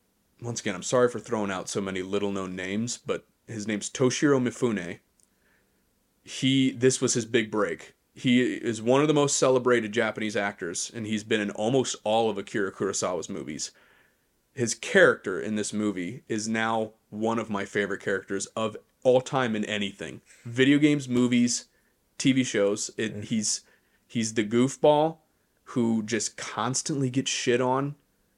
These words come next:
Speaker 1: and then
Speaker 2: Just
Speaker 1: he
Speaker 2: take-,
Speaker 1: en-, he
Speaker 2: just
Speaker 1: ends up
Speaker 2: takes
Speaker 1: being the
Speaker 2: it.
Speaker 1: best character.
Speaker 2: No. It makes me think of, like, the movies where it's, like, the person's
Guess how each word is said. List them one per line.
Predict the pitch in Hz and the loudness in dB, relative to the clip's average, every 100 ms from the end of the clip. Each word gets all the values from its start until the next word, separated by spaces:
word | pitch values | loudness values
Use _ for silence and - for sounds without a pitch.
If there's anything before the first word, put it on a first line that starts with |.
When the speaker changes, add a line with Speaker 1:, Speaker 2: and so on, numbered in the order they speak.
| _ _ _ _ _ - | _ _ _ _ _ -8
Speaker 1:
and | 113 | -2
then | 107 | -2
Speaker 2:
Just | 104 | 0
Speaker 1:
he | 110 | 0
Speaker 2:
take-, | 110 | 0
Speaker 1:
en-, | 113 - | -2 -6
he | - | -10
Speaker 2:
just | 120 117 | -4 0
Speaker 1:
ends | 117 117 | 0 2
up | 104 | 0
Speaker 2:
takes | 110 | 2
Speaker 1:
being | 110 | 2
the | 120 | 2
Speaker 2:
it. | 101 | 0
Speaker 1:
best | - | -4
character. | - 95 76 - 67 135 _ _ | -4 -4 -4 -8 -12 -12 _ _
Speaker 2:
No. | - 98 98 98 _ - - - - - | -12 -8 -8 -10 _ -20 -18 -18 -18 -12
It | 113 | -4
makes | 127 123 - | -2 -2 -2
me | 117 | -4
think | 110 107 | -4 -6
of, | 107 98 | -6 -4
like, | 95 87 - - _ _ _ _ _ _ _ _ _ _ - _ _ _ _ | -4 -4 -8 -18 _ _ _ _ _ _ _ _ _ _ -20 _ _ _ _
the | 113 | -8
movies | 104 101 98 98 95 | -4 -2 -2 -4 -4
where | 98 95 | -4 -4
it's, | 92 - | -6 -10
like, | 104 92 90 - | -6 -6 -6 -14
the | - 98 | -10 -8
person's | - 110 - 107 101 95 - | -4 -4 -4 -8 -8 -10 -12